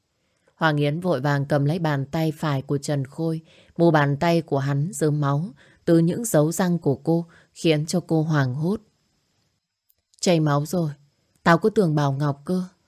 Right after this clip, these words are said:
Không ngờ lại là mày, mày chịu khó chờ một lát. Bác Thiên đến, tao mượn bác đồ nghề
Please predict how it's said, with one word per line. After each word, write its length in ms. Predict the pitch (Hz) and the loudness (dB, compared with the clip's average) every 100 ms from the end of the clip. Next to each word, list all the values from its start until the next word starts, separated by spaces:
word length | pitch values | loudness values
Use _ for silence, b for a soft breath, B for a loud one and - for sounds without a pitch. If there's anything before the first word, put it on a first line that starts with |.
| B 160 B B B B | B -18 B B B B
Không 260 | - 175 170 | -2 0 2
ngờ 320 | 160 143 139 - | 2 0 -2 -2
lại 140 | 165 156 | 0 2
là 140 | 151 | 2
mày, 320 | 147 147 139 B B - | 2 0 -2 B B -4
mày 160 | 160 147 | -2 -2
chịu 160 | 160 | -4
khó 280 | 143 151 143 | -4 -2 -2
chờ 200 | 151 180 | -2 -2
một 220 | 143 143 | -2 -2
lát. 180 | 147 190 - b b b | -4 -6 -10 b b b
Bác 180 | 180 - | -2 0
Thiên 200 | 202 175 | 0 2
đến, 260 | 156 147 | 2 0
tao 160 | 170 185 | 0 0
mượn 220 | 175 147 | 0 -2
bác 160 | 202 240 | -4 0
đồ 160 | 160 | 2
nghề 280 | 147 143 143 | 2 2 0